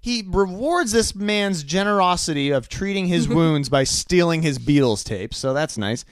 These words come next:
Speaker 1: And now at the risk of upsetting the entire space-time continuum, Richards had decided to share this lost Beatles album with the world.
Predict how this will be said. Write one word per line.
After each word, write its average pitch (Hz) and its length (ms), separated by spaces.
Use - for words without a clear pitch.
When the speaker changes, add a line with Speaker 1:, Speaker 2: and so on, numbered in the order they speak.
Speaker 1:
And 147 140
now 220 160
at 294 60
the 240 60
risk 214 180
of 160 80
upsetting 160 440
the 147 100
entire 175 320
space-time 160 460
continuum, 127 540
Richards 120 300
had 123 140
decided 110 440
to 107 120
share 117 420
this 104 240
lost 101 400
Beatles 104 320
album 98 300
with 92 160
the 95 80
world. 87 440